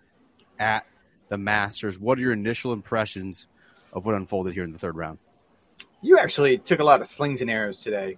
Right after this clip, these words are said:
Speaker 2: for all the folks who did not, who do not like Rochester. And you have become the whipping boy on this front. And, and I do feel bad for you, but, uh, it was muddy. It was nasty. It was not a pleasant day.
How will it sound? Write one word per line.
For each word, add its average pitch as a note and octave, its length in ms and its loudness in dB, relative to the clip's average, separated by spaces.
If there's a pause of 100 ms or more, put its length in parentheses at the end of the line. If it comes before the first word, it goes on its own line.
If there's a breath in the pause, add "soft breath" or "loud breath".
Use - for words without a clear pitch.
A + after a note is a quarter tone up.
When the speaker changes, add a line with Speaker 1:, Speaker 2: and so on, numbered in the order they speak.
Speaker 2:
for G#2 320 0
all A#2 140 4
the G#2+ 80 -2
folks A2 320 -4
who G#2+ 180 -8 (140)
did D#3 160 2
not, C3+ 240 2
who D#3 100 2
do F#3+ 160 2
not F#3+ 220 2
like C3+ 160 2
Rochester. G2+ 520 -4 (600 loud breath)
And A2 240 -4
you D#3 140 2
have C#3+ 180 4
become C3 500 -2 (140)
the A2 60 -8
whipping D3 280 0
boy B2+ 300 6
on A2 140 -4
this A2 120 -6
front. A2 360 -6
And, G#2+ 340 -10 (280)
and B2+ 140 -4
I C3+ 80 0
do G#3+ 220 -2
feel G3+ 220 6
bad D3+ 280 2
for C3+ 100 -8
you, A#2+ 280 -2 (440 soft breath)
but, A#2+ 240 -2
uh, A2+ 400 2
it D3 120 2
was C3 180 -4
muddy. A2+ 420 -6
It B2 80 0
was A#2+ 200 -12
nasty. A2 360 -6
It A2+ 60 -8
was A2+ 140 -14
not A2 180 -4
a F#2+ 40 -14
pleasant G2+ 340 -12
day. A#2 240 -2